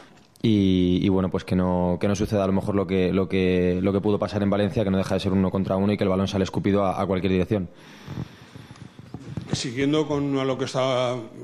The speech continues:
Speaker 2: estabas comentando ahora, sí que es cierto que en los últimos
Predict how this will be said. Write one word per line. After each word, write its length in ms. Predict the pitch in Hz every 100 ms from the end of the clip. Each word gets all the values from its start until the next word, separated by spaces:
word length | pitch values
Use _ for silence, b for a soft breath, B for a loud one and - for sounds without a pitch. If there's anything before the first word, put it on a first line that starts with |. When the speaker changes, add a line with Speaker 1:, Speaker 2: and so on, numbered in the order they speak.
| 120 120 -
Speaker 2:
estabas 300 | 110 143 139
comentando 540 | 147 135 139 139 139 127
ahora, 320 | 127 156 151
sí 100 | 131
que 80 | 147
es 80 |
cierto 240 | 165 151 156
que 60 |
en 100 | 151
los 180 | 139 131
últimos 840 | 151 151 147 147 139 139 139 135